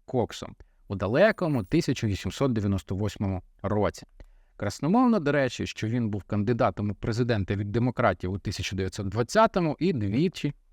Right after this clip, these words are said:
губернатором штату Огайо. Тут важливо сказати два слова про сімейний бізнес. Cox Enterprises —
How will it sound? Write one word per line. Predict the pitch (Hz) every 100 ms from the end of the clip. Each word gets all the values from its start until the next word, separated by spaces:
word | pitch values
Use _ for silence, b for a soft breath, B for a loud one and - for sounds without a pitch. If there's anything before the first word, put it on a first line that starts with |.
| _ -
губернатором | 110 110 107 120 139 - 117 98
штату | - 101 - 98 -
Огайо. | 113 92 95 76 - _ _
Тут | 185 233 170
важливо | 139 151 190 139
сказати | - 113 147 165 127
два | 110 110
слова | - 180 160
про | - 113
сімейний | - 117 131 123 113
бізнес. | 110 127 92 87 -
Cox | - 120 - 101
Enterprises — | - 101 175 226 185